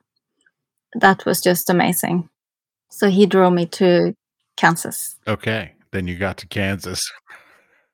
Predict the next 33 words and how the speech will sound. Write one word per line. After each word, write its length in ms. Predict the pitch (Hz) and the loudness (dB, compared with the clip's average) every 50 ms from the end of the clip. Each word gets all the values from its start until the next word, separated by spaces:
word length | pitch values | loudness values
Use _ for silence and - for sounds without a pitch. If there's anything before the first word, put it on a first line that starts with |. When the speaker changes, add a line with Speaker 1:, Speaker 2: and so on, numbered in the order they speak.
| _ - | _ 2
Speaker 1:
Then 200 | 208 247 247 247 | 4 4 6 6
I 80 | 254 247 | 6 6
got 180 | 247 247 240 | 6 4 4
to 100 | - 277 | 2 2
Kansas. 640 | - 254 226 202 190 - - 175 190 - - - - _ _ _ _ - | 4 6 4 4 4 2 -4 -6 -6 -8 -12 -16 -20 _ _ _ _ 2
And 340 | 226 220 214 214 208 196 196 | 4 4 6 6 4 4 4
then 180 | 220 214 220 | 4 6 6
we 80 | 226 240 | 6 4
drove 180 | 220 233 226 226 | 4 2 0 0
to 100 | - - | -2 0
Kansas 420 | - 226 196 185 175 - 196 190 | 2 2 2 2 0 -2 0 2
and 160 | 202 202 202 | 2 2 2
looked 180 | 196 185 - - | 2 0 -2 -4
at 60 | 175 | -4
the 100 | - 185 | -2 -4
school 300 | 175 - - 185 180 175 | -4 -2 -2 0 0 0
there. 340 | 170 175 180 226 277 320 320 _ _ _ _ _ _ _ _ _ | 2 2 2 2 0 0 -4 _ _ _ _ _ _ _ _ _
And 240 | - 208 214 208 190 | -2 0 2 2 2
then 260 | - 226 233 233 233 | 4 4 4 6 6
the 80 | 233 240 | 4 2
plan 560 | 226 - - 233 220 208 202 208 208 202 196 | 0 -2 0 2 4 4 4 4 4 2 2
was 240 | 190 185 190 190 - | 2 0 -2 -4 -6
to 120 | - - | -8 -4
go 380 | 180 196 190 185 185 190 190 - - - | 0 2 4 4 4 4 4 2 -2 -2
and 180 | 202 190 190 180 | -2 -2 0 0
look 220 | 185 180 - - | -2 -2 -2 -4
at 100 | 190 185 _ _ _ - - | -6 -6 _ _ _ -8 -4
Art 300 | - 185 180 180 - - | 0 0 0 0 -2 -2
Institute, 580 | 185 175 - - 196 175 - - 185 180 175 _ _ _ _ _ _ _ - | -2 -2 -2 -2 -4 -2 0 2 2 2 2 _ _ _ _ _ _ _ -6
uh, 140 | 190 190 190 | -4 -4 -2
the 220 | 175 175 190 180 170 | -2 -2 -2 -4 -4
San 260 | - - 196 180 170 | -2 -2 0 0 0
Francisco. 680 | - 196 180 - 196 185 - - - 254 302 339 320 | 0 -2 -2 -2 -2 -4 -2 0 0 2 2 0 -2